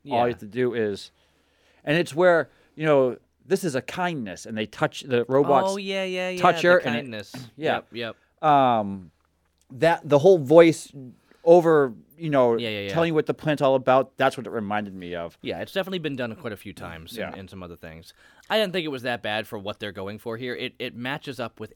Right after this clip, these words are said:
Speaker 2: everything else we see in this episode, so, okay.
Speaker 1: This
Speaker 2: Um,
Speaker 1: episode was like, "Let's take anything that's ever happened science fiction, toss it into a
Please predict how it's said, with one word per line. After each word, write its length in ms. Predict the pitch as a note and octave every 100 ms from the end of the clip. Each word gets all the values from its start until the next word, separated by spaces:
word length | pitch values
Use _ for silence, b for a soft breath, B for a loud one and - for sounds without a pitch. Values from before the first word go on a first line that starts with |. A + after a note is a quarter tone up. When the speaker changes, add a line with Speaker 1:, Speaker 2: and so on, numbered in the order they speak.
| -
Speaker 2:
everything 420 | G#2 G#2 G#2 F#2
else 220 | F2 -
we 80 | F#2
see 220 | - F#2
in 100 | E2
this 140 | D#2+ F2
episode, 500 | D#2+ E2+ - D2+ E2
so, 300 | F2+ D#2+ - _ _ -
okay. 360 | A#2 - D2+ _ b b b b b b b B2+
Speaker 1:
This 180 | G3 G#3
Speaker 2:
Um, 40 |
Speaker 1:
episode 260 | G#3 A#3 G3+
was 140 | F3 C#3+
like, 180 | C3+ -
"Let's 180 | C4
take 220 | - C4 A3
anything 380 | F3 F#3+ F#3+ F3+
that's 220 | D#3+ - -
ever 200 | D3 D#3+
happened 420 | C3 C3 C#3+ A#2+
science 520 | - - B2+ C3 C3+
fiction, 460 | - B2 - D#3 F3 _ _ _ _ _ _
toss 400 | - - G#3+ B3
it 140 | A#3+ -
into 380 | G3 - G3 F3
a 180 | C#3